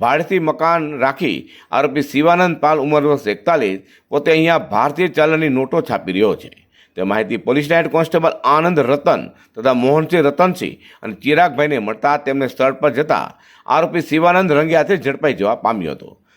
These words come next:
તપાસ કરતા તેની રૂમમાંથી ભારતીય ચલણની રૂપિયા સોના દરની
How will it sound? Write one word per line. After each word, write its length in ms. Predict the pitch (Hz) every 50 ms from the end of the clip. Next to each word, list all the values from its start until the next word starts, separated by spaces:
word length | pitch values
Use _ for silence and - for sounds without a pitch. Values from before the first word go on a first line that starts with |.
| _ _
તપાસ 320 | - 107 117 151 160 156 160
કરતા 300 | 170 170 - 202 196 196
તેની 260 | 190 185 180 175 147
રૂમમાંથી 400 | 139 151 156 156 156 160 185 160
ભારતીય 380 | - 120 123 127 127 147 147
ચલણની 420 | 127 - 123 120 143 151 151 147 147
રૂપિયા 380 | 123 135 127 - 147 147 139
સોના 380 | 131 - - 147 156 165 175 170
દરની 420 | 156 180 202 165 123 98 92 -